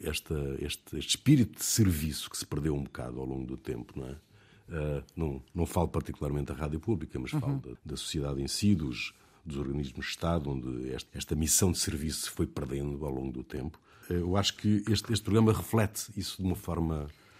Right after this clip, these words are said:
Speaker 1: de uma forma absolutamente, eh, eloquente.
Speaker 2: Eu tenho algumas curiosidades, não sei se as vou esgotar todas hoje, mas uma delas é se ficam preocupados quando ideologicamente estão próximos.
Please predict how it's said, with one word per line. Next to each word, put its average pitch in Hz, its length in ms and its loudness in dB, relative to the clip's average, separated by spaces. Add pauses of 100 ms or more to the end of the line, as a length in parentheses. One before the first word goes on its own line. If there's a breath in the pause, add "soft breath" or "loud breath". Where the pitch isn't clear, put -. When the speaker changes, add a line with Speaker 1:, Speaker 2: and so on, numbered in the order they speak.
(180 soft breath)
Speaker 1:
de - 60 -8
uma 82 100 -2
forma 78 380 0
absolutamente, 73 680 -4
eh, 67 320 -6
eloquente. 71 640 -4 (240)
Speaker 2:
Eu 190 100 4
tenho 226 240 4
algumas 185 320 6
curiosidades, 131 880 4 (140)
não 131 140 6
sei 135 180 4
se 135 160 4
as 120 140 4
vou 135 500 4
esgotar 123 480 2
todas 127 460 4
hoje, 131 360 4 (380 loud breath)
mas 143 160 4
uma 196 200 8
delas 175 440 6
é 190 80 6
se 185 320 6 (300 loud breath)
ficam 262 400 4
preocupados 180 760 2
quando 175 500 4
ideologicamente 170 880 6
estão 143 240 2
próximos. 123 800 -2